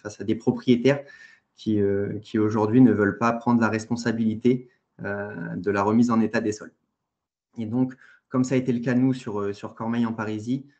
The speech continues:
euh, par une procédure de tiers demandeur, euh, très lourde, euh, on a dû s'adapter et il faut être capable, dans le, dans le projet qui est imaginé à la base,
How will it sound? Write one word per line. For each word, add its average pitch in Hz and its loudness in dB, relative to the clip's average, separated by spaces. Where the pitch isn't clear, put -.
euh, 101 -10
par 107 -10
une 107 -8
procédure 107 -10
de 101 -8
tiers 113 -14
demandeur, 107 -8
euh, 98 -12
très - -10
lourde, 123 0
euh, 57 -14
on 101 -10
a 101 -8
dû 107 -8
s'adapter 120 -4
et 117 -2
il 117 2
faut - -4
être 127 -4
capable, 117 0
dans 110 -6
le, 104 -6
dans 101 -8
le 104 -6
projet 117 -4
qui 113 -10
est 104 -6
imaginé 107 -6
à 117 -2
la 107 -4
base, 127 -4